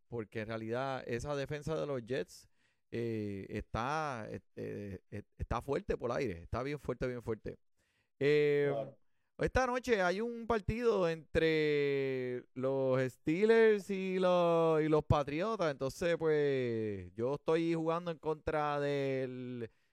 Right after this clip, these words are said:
Speaker 1: eh, de Ezequiel Elliott porque Ramón Stevens, Ra-, Dam-, Ramo-, Ramón Stevens, Ramón,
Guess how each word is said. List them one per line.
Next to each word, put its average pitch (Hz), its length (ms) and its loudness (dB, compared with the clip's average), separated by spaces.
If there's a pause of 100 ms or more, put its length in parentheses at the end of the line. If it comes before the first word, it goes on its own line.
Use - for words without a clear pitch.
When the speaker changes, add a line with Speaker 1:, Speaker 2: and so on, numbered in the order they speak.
(140)
Speaker 1:
eh, 113 600 -2
de 117 140 2
Ezequiel 143 420 0
Elliott 202 400 4
porque 127 600 0
Ramón 127 400 -4
Stevens, 180 480 -4
Ra-, 127 560 -6
Dam-, 135 600 0
Ramo-, 139 640 0
Ramón 156 600 0
Stevens, 214 460 2
Ramón, 139 600 2